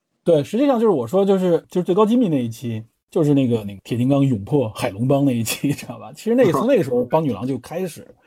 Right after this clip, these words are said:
Speaker 1: 就不再是一个花瓶了，更多的是有这种战斗力，
Speaker 2: 嗯。
Speaker 1: 然后有这种头脑，知道吧？就展现出来这些特征。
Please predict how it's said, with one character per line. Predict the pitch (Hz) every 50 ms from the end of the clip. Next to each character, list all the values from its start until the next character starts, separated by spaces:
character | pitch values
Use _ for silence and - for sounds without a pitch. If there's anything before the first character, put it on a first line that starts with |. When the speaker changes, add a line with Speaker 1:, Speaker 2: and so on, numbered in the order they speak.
| _ -
Speaker 1:
就 | 151
不 | 127 131 151
再 | 190 220 196 165
是 | 131 123 123
一 | 110 117
个 | 117 123 117 107 101 98
花 | - - 160
瓶 | 165 131 123 95
了， | 110 131 123 - _ _ _ _ _ _ _ _ _
更 | - 165 156
多 | 165 175 175
的 | 170
是 | 147 151 143 127
有 | 113 98 92
这 | 117
种 | 107 101 95 95
战 | - 165 143 131
斗 | 127 117
力， | 117 120 113 98 90 _
Speaker 2:
嗯。 | _ _ _ _ _ _ _ _ -
Speaker 1:
然 | - 107
后 | 123
有 | 120 117 113 101 101
这 | 113 117 107
种 | 107 101 95 87 82 - - - 104 113 -
头 | - - 107 113 131
脑， | 131 - - - - 120
知 | 110
道 | 98 95 90
吧？ | -
就 | 123 139
展 | 113 - - -
现 | - 185 185
出 | 147 131 127
来 | 110 107 107
这 | 117
些 | 107 101 101
特 | - - 113 98
征。 | 95 92 92